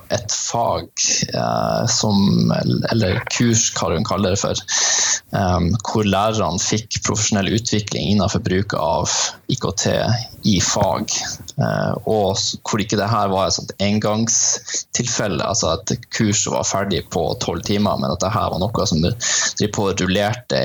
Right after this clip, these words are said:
i, kontinuerlig gjennom, eh, skoleåret og, og gjennom, gjennom lærerlivet.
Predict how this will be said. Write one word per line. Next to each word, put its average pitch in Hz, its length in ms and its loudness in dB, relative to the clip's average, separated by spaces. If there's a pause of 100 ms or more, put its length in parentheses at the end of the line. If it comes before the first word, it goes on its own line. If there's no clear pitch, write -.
i, 110 400 2
kontinuerlig 101 800 2
gjennom, 87 340 2
eh, 60 220 0
skoleåret 120 1120 -2
og, 104 300 2
og 95 40 2
gjennom, 95 380 2 (480)
gjennom 104 560 2
lærerlivet. 104 760 0